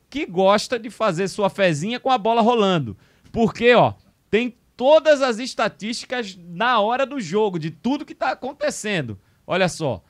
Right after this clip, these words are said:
tem posição, tem aqui, ó, as estatísticas com posse de bola, ataque, tem tudo que você precisa saber pra você fazer a sua aposta no site da Bet Nacional, a Bet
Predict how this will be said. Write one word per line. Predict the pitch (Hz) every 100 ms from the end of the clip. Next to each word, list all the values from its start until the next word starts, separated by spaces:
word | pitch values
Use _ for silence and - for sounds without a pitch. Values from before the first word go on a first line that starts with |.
| _ _
tem | 196 214
posição, | - 190 165 175 - 196 202 190 165 - _ _ _
tem | 180 202
aqui, | 180 180 185
ó, | 143 98 _ -
as | 156 151
estatísticas | - 143 123 - 170 - 147
com | - 131
posse | 131 151 160 147
de | 123
bola, | 90 127 151 143 123
ataque, | - - 151 147 139 131 135 - _ _ _
tem | 180 196
tudo | - 214 247 247 233 247 - _ -
que | 196
você | 202 - 190
precisa | 180 160 160 175
saber | 165 180 147 151 156 - _ _ _
pra | 165 160
você | 151 - 160
fazer | 131 139 107 143 151 135 _ _ -
a | 147
sua | - 160 139
aposta | 131 143 151 - 147
no | 131
site | - 156 156 147
da | 143
Bet | 110 160 160 147
Nacional, | 151 131 143 127 139 151
a | 131
Bet | 95 156 151 156 135